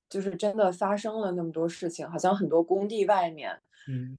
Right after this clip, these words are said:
Speaker 1: 就是随便捡个什么东西，就可能是一个放射性很强的东西，听起来很吓人，
Speaker 2: 对。
Speaker 1: 就至少杜绝了大家瞎捡东西回家这个，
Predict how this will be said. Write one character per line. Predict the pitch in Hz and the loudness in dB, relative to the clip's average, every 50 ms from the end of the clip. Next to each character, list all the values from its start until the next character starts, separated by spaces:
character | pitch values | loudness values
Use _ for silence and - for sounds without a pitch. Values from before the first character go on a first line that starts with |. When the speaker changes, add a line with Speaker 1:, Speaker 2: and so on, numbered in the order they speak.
| - | -8
Speaker 1:
就 | - - 185 - | -4 -2 0 4
是 | 180 170 | 4 4
随 | 170 - 180 | 6 6 6
便 | 175 208 196 190 190 | 6 6 6 4 4
捡 | 180 190 135 - | 2 2 0 0
个 | - 113 | 0 -4
什 | - 170 - 160 | -6 -6 -8 -8
么 | 147 165 | -6 -2
东 | 156 170 175 180 | 0 0 2 0
西， | 180 175 180 170 147 131 147 | 0 2 2 2 2 2 0
就 | - 185 180 | -2 -2 -2
可 | 175 185 185 | -2 -2 -4
能 | 151 147 151 165 170 | -4 -4 -6 -6 -8
是 | 170 170 185 175 | -8 -4 0 0
一 | 165 160 | 0 2
个 | - 170 156 | 4 2 2
放 | 160 - 190 175 | 2 0 -4 -4
射 | 175 180 170 | 0 0 0
性 | 175 185 175 | 0 0 -8
很 | 170 175 160 147 | -8 -10 -16 -16
强 | - - - - - 135 | -16 -16 -16 -16 -12 -10
的 | 135 147 | -8 -8
东 | 143 147 - 156 143 | -8 -10 -14 -16 -14
西， | 165 - - - - _ _ - - - - - - | -14 -12 -12 -14 -14 _ _ -20 -20 -20 -20 -6 2
听 | - 330 349 | 6 8 8
起 | 359 302 | 10 8
来 | 190 170 | 8 6
很 | 156 226 226 - | 6 4 2 0
吓 | - - 226 208 185 | 0 2 2 4 4
人， | 165 151 - - - - 120 - - | 4 2 2 0 -4 -4 -6 -8 0
Speaker 2:
对。 | - 339 320 | 4 4 4
Speaker 1:
就 | - | 4
至 | - - 381 339 | 6 6 6 8
少 | 330 220 170 - 113 160 | 6 4 2 2 4 2
杜 | 170 180 - 320 269 233 | 2 4 4 4 4 4
绝 | - - 190 165 | 2 0 0 2
了 | 170 185 190 185 | 2 2 2 0
大 | 180 190 175 | 0 0 -2
家 | 170 190 180 180 202 | 0 0 -2 -2 -4
瞎 | 202 - 208 202 | -4 -4 -2 -2
捡 | 202 196 160 - | -2 -2 -4 -4
东 | - 175 185 | -4 -8 -8
西 | 202 196 190 | -6 -6 -6
回 | 180 180 - - 220 | -8 -6 -4 -2 2
家 | - 175 156 160 180 180 | 4 4 6 6 4 2
这 | 175 180 170 | 2 0 -2
个， | 170 170 143 117 | -2 0 0 0